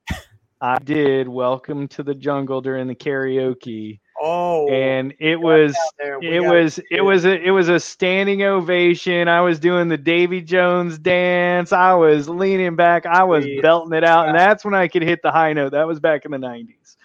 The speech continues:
Speaker 2: Nicole, I know
Speaker 1: So.
Speaker 2: you're still listening 'cause I saw you just comment.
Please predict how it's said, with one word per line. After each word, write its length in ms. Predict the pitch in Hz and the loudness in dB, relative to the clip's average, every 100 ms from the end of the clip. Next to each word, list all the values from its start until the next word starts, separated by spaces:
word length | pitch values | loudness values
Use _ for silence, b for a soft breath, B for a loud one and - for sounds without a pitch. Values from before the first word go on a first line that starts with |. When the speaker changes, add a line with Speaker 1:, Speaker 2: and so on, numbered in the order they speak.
| 127 | -20
Speaker 2:
Nicole, 500 | 131 139 170 165 175 | -18 -12 -4 -2 -2
I 100 | 147 | -2
know 160 | 113 147 | -2 -4
Speaker 1:
So. 40 | |
Speaker 2:
you're 200 | 156 160 | -6 -10
still 340 | - 160 160 151 | -12 -6 -4 -4
listening 360 | 160 156 147 | -6 -8 -16
'cause 160 | 135 127 | -14 -14
I 60 | |
saw 220 | 123 139 139 | -10 -8 -8
you 160 | 135 | -10
just 180 | 131 131 | -14 -14
comment. 460 | - 139 135 131 | -12 -10 -10 -14